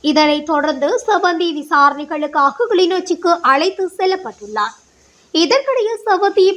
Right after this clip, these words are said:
பாதுகாக்க கிகல் பத்திர பத்மி கோடிக்கணக்கான பணம் செலவிட்டதாக முன்னதாகவே தெரிவிக்கப்பட்டது. தமிழர் பகுதியிலும் பலருக்கு இவ்வாறு பணம் கைமாற்றப்பட்டுள்ளமையும் விசாரணையில் கண்டறியப்பட்டுள்ளது. அத்துடன் கிளிநொச்சியில் நடந்த சி சி டி வி காணொளி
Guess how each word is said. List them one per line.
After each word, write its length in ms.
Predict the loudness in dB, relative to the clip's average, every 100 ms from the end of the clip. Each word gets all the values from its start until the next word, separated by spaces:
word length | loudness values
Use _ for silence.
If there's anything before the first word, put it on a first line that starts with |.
| 4
பாதுகாக்க 640 | 2 2 2 0 0 -10 -10
கிகல் 280 | -8 -8 -4
பத்திர 240 | -4 -2 0 2
பத்மி 300 | 0 -2 -10 -4
கோடிக்கணக்கான 680 | -4 -4 -2 -4 -2 -2 -4 0
பணம் 260 | 0 0 -4
செலவிட்டதாக 680 | -8 -8 -6 -2 2 2 0 -4
முன்னதாகவே 640 | -2 4 4 2 -4 -12 -10
தெரிவிக்கப்பட்டது. 760 | -8 -6 -8 -10 -20 -16 -12 -12 -14 _ _ _ _ 0
தமிழர் 340 | 0 2 -2 -2
பகுதியிலும் 480 | -2 -4 -6 -8 0
பலருக்கு 400 | 2 2 -2 -6 -4
இவ்வாறு 300 | 0 2 0 0
பணம் 300 | 0 0 -6 -4
கைமாற்றப்பட்டுள்ளமையும் 1160 | -4 -2 -4 -4 -10 -8 -4 -4 -4 -8 -12 -18 _ _ _ -4
விசாரணையில் 720 | 2 4 2 2 -2 -4 -2
கண்டறியப்பட்டுள்ளது. 960 | -2 -2 -4 -6 -12 -20 -18 -12 -10 -10 -14 _ _ -6 2 2
அத்துடன் 440 | 2 0 0 -6 -2
கிளிநொச்சியில் 640 | 0 0 0 2 2 2 -4 0
நடந்த 360 | 0 2 -2 -4 0
சி 100 | 0 2
சி 80 | 0
டி 80 | 2
வி 80 | 0 0
காணொளி 420 | 0 0 -2 -6